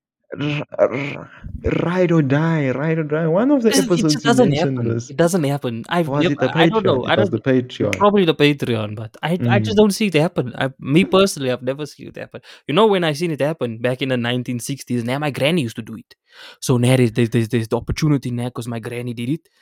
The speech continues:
Speaker 2: So I, I can do it. But bruh, that was nineteen seventies when the world was much more different, bro. I mean,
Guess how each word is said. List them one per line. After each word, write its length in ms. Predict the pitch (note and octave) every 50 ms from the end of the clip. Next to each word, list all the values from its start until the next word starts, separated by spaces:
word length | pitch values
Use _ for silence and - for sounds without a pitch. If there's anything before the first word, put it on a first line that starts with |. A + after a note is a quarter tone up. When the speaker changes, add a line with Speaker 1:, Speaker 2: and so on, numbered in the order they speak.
| _ _ _ _ _
Speaker 2:
So 340 | - - - B2+ A#2 A2 G#2
I, 320 | A2 A2+ A#2+ B2 A2+ G#2 -
I 120 | - A2 A2+
can 200 | - - A#2 A2+
do 140 | A#2 B2 B2
it. 140 | A#2 G#2+ _ _
But 140 | - A3 G3+ _ _ _
bruh, 220 | - A3+ A3 G#3+ C#3+ _ _
that 160 | - A3 A3
was 160 | B3+ A#3+ - - _ _ _ _
nineteen 420 | - E3 F#3+ G#3+ B3 G#3+ A3+ G#3+ G3+
seventies 640 | - - - A#3+ A#3 A3+ G#3+ G3+ - F3+ F3 D3+ D3
when 260 | D3 C#3 C#3 A#2+ A#2 - - - - _ _ _ _ -
the 100 | D#3 D3+
world 300 | C3+ D#3 G3 A3 G#3 F#3
was 180 | F3+ F3 D#3 C3+
much 340 | C#3+ E3+ G3+ - - -
more 100 | F3 F3
different, 560 | E3 D3 E3+ F#3 - - D#3 C3 A2+ A2 G#2+ -
bro. 160 | F#2+ F#2 - - _ -
I 60 | A2
mean, 200 | C3 C#3+ B2 G#2+